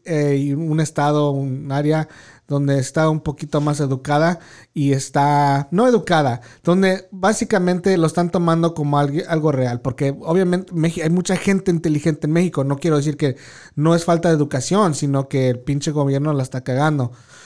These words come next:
So, um, sí, eh, tengo la suerte de que estén aquí y, um,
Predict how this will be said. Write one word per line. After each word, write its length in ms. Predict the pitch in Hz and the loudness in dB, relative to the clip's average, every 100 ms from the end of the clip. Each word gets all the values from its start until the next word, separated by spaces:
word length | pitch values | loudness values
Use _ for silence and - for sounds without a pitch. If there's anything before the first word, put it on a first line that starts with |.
| - | -20
So, 600 | - 180 170 165 160 - _ 170 | -2 4 6 4 0 -12 _ 0
um, 540 | 156 151 143 139 127 | 2 4 2 0 -2
sí, 340 | - 262 254 - _ _ - | 0 -2 -4 -20 _ _ -6
eh, 960 | 180 180 165 160 160 156 156 151 151 - _ _ _ - | 0 2 4 4 2 2 2 0 -2 -8 _ _ _ -6
tengo 220 | 170 175 | -2 0
la 80 | 165 | 0
suerte 260 | 165 170 | 0 0
de 120 | 156 143 | -2 -2
que 80 | |
estén 220 | 131 156 151 | -6 -4 -4
aquí 600 | 143 151 156 156 175 - | -6 -6 -4 -4 -8 -8
y, 280 | 139 131 131 | -4 -2 -2
um, 760 | 127 123 123 120 120 117 | -2 -4 -4 -6 -6 -8